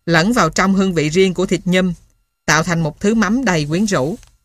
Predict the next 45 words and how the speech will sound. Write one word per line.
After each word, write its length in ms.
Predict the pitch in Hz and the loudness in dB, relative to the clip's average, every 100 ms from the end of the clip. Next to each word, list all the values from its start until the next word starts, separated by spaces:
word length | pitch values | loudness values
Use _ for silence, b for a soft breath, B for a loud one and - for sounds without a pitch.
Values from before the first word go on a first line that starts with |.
| _ _ _ _ _ _ _ _ _ - | _ _ _ _ _ _ _ _ _ -4
Mắm 220 | 170 226 | 0 4
nhum 280 | 233 202 190 | 4 4 0
ăn 180 | 180 190 | 0 0
với 100 | 202 | 2
bún 200 | 208 226 | 2 2
tươi 200 | 240 196 | 2 2
rất 180 | 214 233 | 2 0
ngon, 320 | 202 196 196 - _ _ _ _ - | 2 2 0 -6 _ _ _ _ 0
nhưng 260 | 220 226 | 2 4
ngon 220 | 226 220 | 2 2
nhất 260 | 226 269 - | 2 0 -4
là 100 | 170 | -4
chấm 220 | 214 277 | -2 -2
thịt 160 | 254 185 | -2 -4
heo 220 | 196 190 | -2 0
ba 160 | 190 180 | -2 -2
rọi 340 | 151 120 147 | -2 -2 -4
kèm 280 | 151 151 151 | -4 -4 -2
rau 160 | 165 | -2
sống 280 | 165 170 214 | -2 0 -2
cuốn 160 | 220 214 | 0 0
bánh 140 | 233 | 0
tráng. 320 | 226 190 220 302 - _ _ _ _ _ _ _ _ _ _ _ | 0 -2 -2 -6 -12 _ _ _ _ _ _ _ _ _ _ _
Sản 320 | - 160 180 | 2 2 4
lượng 240 | 226 165 196 | 4 4 4
nhum 240 | 208 202 | 4 4
đánh 180 | 196 240 | 2 2
bắt 160 | 262 | 0
không 220 | 262 214 208 | 0 2 4
nhiều, 340 | 185 170 156 - _ _ _ | 4 0 -2 -10 _ _ _
nhum 260 | 190 220 214 | 2 4 4
ta, 340 | 208 202 196 - _ _ _ | 2 2 0 -6 _ _ _
nguyên 240 | 196 208 202 | 2 4 4
liệu 180 | 143 | 2
để 120 | 156 180 | 0 0
làm 220 | 170 156 | -2 -2
mắm 300 | 156 226 277 | 0 -2 0
lại 160 | 165 | -2
càng 220 | 147 160 - | 0 -2 0
ít. 160 | 226 - _ _ _ _ _ _ _ _ _ | -4 -4 _ _ _ _ _ _ _ _ _
Người 160 | 190 190 | 2 4
ta 300 | 208 208 202 | 4 4 4
làm 200 | 196 170 | 2 2
mắm 180 | 196 240 | 2 4
nhum 280 | 226 214 | 4 4